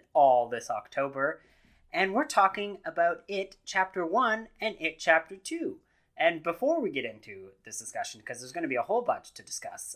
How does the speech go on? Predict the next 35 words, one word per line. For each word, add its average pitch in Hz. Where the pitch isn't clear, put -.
uh, 123
let's 180
give 151
the 147
very 180
brief 143
explanation 131
as 113
to 127
why 127
we're 127
even 120
bothering 117
covering 107
it 95
on 92
this 92
show. -
Because 196
one 220
of 220
the 214
executive 185
producers 175
of 135
It 123
is 135
a 139
gentleman 143
by 131
the 131
name 123
of 120
David 139
Katzenberg, 123